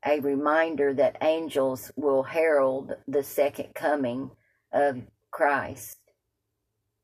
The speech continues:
Wow.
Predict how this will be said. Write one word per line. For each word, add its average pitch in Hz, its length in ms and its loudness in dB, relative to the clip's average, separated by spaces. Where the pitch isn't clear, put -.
Wow. 113 440 -8